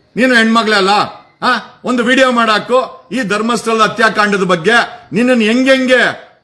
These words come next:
ಮ-, ಫೋನಲ್ಲಿ ಮತ್ತೆ ಬಾಯಲ್ಲಿ, ಮೆಸೇಜಲ್ಲಿ, WhatsApp-ಅಲ್ಲಿ ನಿನ್ನನ್ನ ಅಥವಾ ನಿನ್ನನ್ನ ಯಾವ ರೀತಿ ಭಂಗ ಬರ್ಸ್ತಾರೆ ಅಂತ ಗೊತ್ತಾಗತ್ತೆ. ಇದು ಬರೀ ವಿಡಿಯೋ ಅಲ್ಲ.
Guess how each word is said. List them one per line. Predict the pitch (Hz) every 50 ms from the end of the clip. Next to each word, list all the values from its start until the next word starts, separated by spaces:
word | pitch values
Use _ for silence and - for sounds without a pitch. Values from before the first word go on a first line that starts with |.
| _
ಮ-, | - 180 196 196 185 180 175 160 - -
ಫೋನಲ್ಲಿ | 226 262 254 254 247 240 233 247 254 247 226 175 - - - _ _ _ _
ಮತ್ತೆ | 156 196 190 - 214 208 202 196 185 175 151 135
ಬಾಯಲ್ಲಿ, | 156 208 240 240 233 233 226 220 220 233 233
ಮೆಸೇಜಲ್ಲಿ, | 214 170 190 202 - - 247 233 202 220 220 220 226
WhatsApp-ಅಲ್ಲಿ | 220 190 190 220 208 - 247 220 180 - 220 214 214 214 220 208 180 - - - - _ -
ನಿನ್ನನ್ನ | 208 226 233 233 233 233 220 185 - - - - _ -
ಅಥವಾ | 175 - 233 208
ನಿನ್ನನ್ನ | 190 220 240 247 240 240 240 233 208 156 - - - - -
ಯಾವ | 160 185 233 262 254
ರೀತಿ | 247 247 220 185 254
ಭಂಗ | 208 180 196 214 240 262 254 226 202
ಬರ್ಸ್ತಾರೆ | 226 196 - 233 220 220
ಅಂತ | 226
ಗೊತ್ತಾಗತ್ತೆ. | 220 175 175 147 214 208 196 208 180 170 180 156 120 - - - - -
ಇದು | 180 220 202
ಬರೀ | 208 220 240
ವಿಡಿಯೋ | 233 233 240 254 254 247
ಅಲ್ಲ. | 226 214